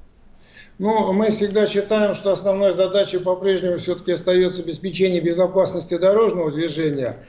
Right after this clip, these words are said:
соблюдение всеми участниками правил дорожного движения – с целью сохранения жизни и здоровья, так сказать, обеспечения безопасности бесперебойного движения. Но, э, ежедневно на службу у нас заступает порядка тысяча двести с лишним сотрудников госавтоинспекции, триста, которые осуществляют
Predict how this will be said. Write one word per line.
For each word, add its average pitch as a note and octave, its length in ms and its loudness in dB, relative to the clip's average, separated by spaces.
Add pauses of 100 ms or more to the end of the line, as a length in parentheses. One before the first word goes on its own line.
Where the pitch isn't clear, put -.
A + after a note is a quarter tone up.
(400)
соблюдение E3 640 0
всеми E3 300 0
участниками E3 560 -2
правил F#3 380 4
дорожного E3 520 -2
движения – D#3+ 680 -4 (380)
с - 100 -18
целью E3 220 0
сохранения E3+ 680 0
жизни D#3+ 300 0
и D3+ 60 0
здоровья, E3 420 2
так D#3 160 -4
сказать, E3 400 -4
обеспечения E3 640 -2
безопасности D#3 800 -2
бесперебойного D#3 800 0
движения. D3+ 500 2
Но, F3+ 420 2 (440)
э, - 60 -2 (300)
ежедневно G3+ 600 2
на F3 140 2
службу F3+ 400 0
у E3+ 40 0
нас E3+ 200 0
заступает F3 680 0
порядка F3 440 -2
тысяча F3+ 420 -6
двести D#3 720 0
с - 100 -10
лишним E3+ 320 0
сотрудников D#3+ 600 0
госавтоинспекции, D#3 1040 -2
триста, G3+ 340 2
которые F3+ 460 2
осуществляют F#3 640 0